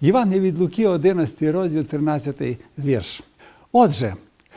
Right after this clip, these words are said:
якщо ви, будучи злими, вмієте добрі дари давати вашим дітям,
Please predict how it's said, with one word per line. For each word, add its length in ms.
якщо 540
ви, 180
будучи 640
злими, 460
вмієте 1040
добрі 440
дари 320
давати 440
вашим 420
дітям, 520